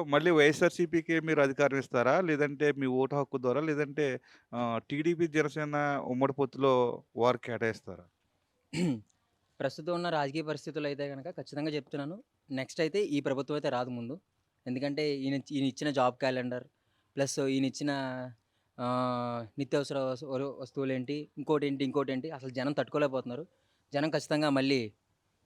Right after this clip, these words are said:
Speaker 2: చూద్దాం, ఈసారి మరో ఛాన్స్ అన్నాడు కదా, ఈసారి కూడా మరో ఛాన్స్ అంటే ఏంటంటే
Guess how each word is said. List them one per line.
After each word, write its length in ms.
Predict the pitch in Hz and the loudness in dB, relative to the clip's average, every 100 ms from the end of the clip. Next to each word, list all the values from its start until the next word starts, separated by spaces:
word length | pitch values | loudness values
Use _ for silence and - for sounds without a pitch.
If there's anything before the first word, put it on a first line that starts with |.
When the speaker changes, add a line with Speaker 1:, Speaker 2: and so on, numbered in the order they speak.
| _ _ 147 | _ _ -2
Speaker 2:
చూద్దాం, 220 | 147 170 | 4 4
ఈసారి 260 | 147 151 | 6 4
మరో 220 | 143 139 160 | 6 6 8
ఛాన్స్ 260 | 170 165 | 6 6
అన్నాడు 200 | 160 156 | 4 2
కదా, 160 | 147 165 | 2 -2
ఈసారి 340 | 196 156 165 | -2 4 4
కూడా 120 | 165 | 4
మరో 220 | 160 151 156 | 4 6 6
ఛాన్స్ 260 | 165 160 | 4 4
అంటే 220 | 151 147 | 2 2
ఏంటంటే 460 | 143 143 139 131 113 | 2 2 2 2 0